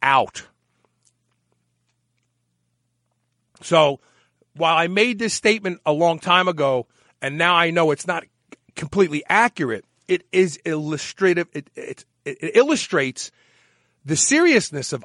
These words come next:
iron accumulation. That is, there's a good possibility that you have iron in your body from a hamburger that you ate when you were fifteen years old. And while that's probably not true if you're, like, my age, sixty,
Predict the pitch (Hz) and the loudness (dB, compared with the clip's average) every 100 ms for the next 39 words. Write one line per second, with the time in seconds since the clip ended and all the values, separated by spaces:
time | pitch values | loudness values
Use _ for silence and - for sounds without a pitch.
0 | 131 123 113 104 - 120 110 92 - 107 | 0 0 0 -4 -8 -8 -6 -6 -10 -4
1 | 151 220 226 180 147 160 170 208 - 269 | 0 2 4 2 -2 -6 -6 -8 -2 -2
2 | - 214 233 185 160 160 208 180 160 170 | 0 0 0 -2 -4 0 0 0 0 2
3 | 190 180 156 135 131 135 131 - - - | 2 0 -2 0 2 2 0 -8 -20 -10
4 | 147 147 185 208 180 147 131 117 127 151 | -6 -4 0 0 2 0 0 -4 -4 -6
5 | 131 135 117 123 131 131 - 127 - 127 | -2 -4 -4 -12 -8 -8 -8 -10 -10 -14
6 | 101 95 85 107 98 - _ _ _ _ | -10 -10 -8 -8 -8 -12 _ _ _ _
7 | _ _ _ _ - 170 165 160 _ _ | _ _ _ _ -4 0 0 -4 _ _
8 | _ _ _ _ _ _ 135 151 151 151 | _ _ _ _ _ _ -2 0 0 -2
9 | _ _ _ _ 123 123 208 - - 214 | _ _ _ _ -6 0 0 0 -2 -2
10 | 196 175 170 143 - - 254 214 139 - | -2 -4 -2 -2 -4 -6 0 2 0 -4
11 | 147 117 139 165 131 147 202 147 131 - | -8 -6 -2 -2 0 0 2 0 -4 -2
12 | 202 - - 131 | -2 -2 -8 -10